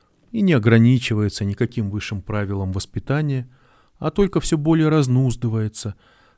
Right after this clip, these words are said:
на основании принципа «чем больше, тем лучше», несомненно, столь же вредно для ученых, как экономический принцип «laissez-faire»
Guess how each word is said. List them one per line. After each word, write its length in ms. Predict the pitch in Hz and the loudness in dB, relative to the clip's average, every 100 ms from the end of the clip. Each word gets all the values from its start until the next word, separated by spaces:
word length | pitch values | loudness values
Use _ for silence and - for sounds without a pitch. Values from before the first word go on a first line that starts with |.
| - | -6
на 120 | 117 | -4
основании 520 | - 127 123 131 123 | -2 0 2 2 2
принципа 540 | 117 127 123 - - 117 | 2 2 2 -2 -4 -4
«чем 280 | - 104 90 | -2 -2 0
больше, 500 | 107 151 - 143 135 _ _ | 0 0 -2 -8 -10 _ _
тем 220 | - 147 104 | -2 0 0
лучше», 520 | 98 90 - - 90 _ _ _ _ _ _ | -2 -6 -6 -10 -12 _ _ _ _ _ _
несомненно, 560 | 123 123 143 160 180 160 | -2 0 2 2 0 0
столь 260 | - 156 131 | -2 -2 -2
же 160 | 123 | 0
вредно 340 | 131 160 147 127 | 0 0 0 -2
для 140 | 131 | -2
ученых, 680 | 131 - 175 180 120 - _ _ _ _ _ _ | -2 -2 -2 -2 -2 -8 _ _ _ _ _ _
как 200 | - 101 | -6 -2
экономический 760 | 123 123 110 107 120 - - 98 | -2 0 0 2 0 -4 -6 -6
принцип 500 | - 107 - 101 - _ _ _ _ _ _ _ _ _ | -4 -4 -4 -8 -12 _ _ _ _ _ _ _ _ _
«laissez-faire» 760 | 127 117 - 120 - 110 98 | -4 -2 -2 -2 -2 -4 -4